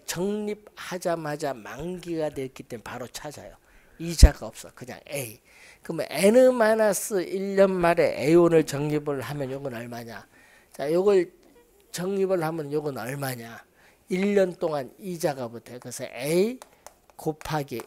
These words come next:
일 플러스 R의 일 승이 돼요. 일 승. 자, 그리고 이런 식으로 오면은 일 년 말에 에이원을 적립을 하면 이자는 몇 년 동안?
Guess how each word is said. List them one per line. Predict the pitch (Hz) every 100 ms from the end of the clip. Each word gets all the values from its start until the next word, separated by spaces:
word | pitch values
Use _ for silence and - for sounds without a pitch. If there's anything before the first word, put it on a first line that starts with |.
| -
일 | 160 165 170 165
플러스 | 160 143 139 - 135
R의 | - 120 131 143 - -
일 | 170
승이 | - 127 147
돼요. | - - - _ _ _ _ -
일 | 131
승. | - 120 - _ _ _ _ _ _ - - -
자, | 101 -
그리고 | 190 190 123 - - - - -
이런 | 196 262 247
식으로 | 202 226 208 175
오면은 | 139 147 143 123 131 120 _ _ _
일 | 185 196 233 233
년 | 220 220
말에 | 202 196 147
에이원을 | 156 170 175 170
적립을 | 143 127 147 151 147 135
하면 | 127 123 110
이자는 | 131 165 175 165 175 180 - - - _
몇 | 147 160
년 | 165 156
동안? | 151 131